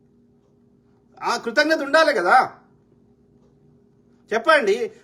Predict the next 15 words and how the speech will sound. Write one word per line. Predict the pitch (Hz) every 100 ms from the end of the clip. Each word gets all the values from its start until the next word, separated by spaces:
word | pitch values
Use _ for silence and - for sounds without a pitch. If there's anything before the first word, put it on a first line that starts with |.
| - 247
ఉద్యోగ-, | 233 294 269 - _ -
అరే, | 285 285 - -
ఇ-, | 202 -
ఇ-, | 240 - 226
ఇగో | 247 240
కొంతమంది | 254 254 240 220 208
బ్యాక్‌లాగ్‌లు | 247 254 247 240 233
అవుతున్నాయి, | 233 233 233 240
ఇది | 262 262
అవుతున్నాయి, | 247 240 254 254
అదే, | 269 247 - 262
అరే, | 294
అయితే | 277 302 294
ఏమైందిరా? | 311 294 247 277
మళ్ళా | 294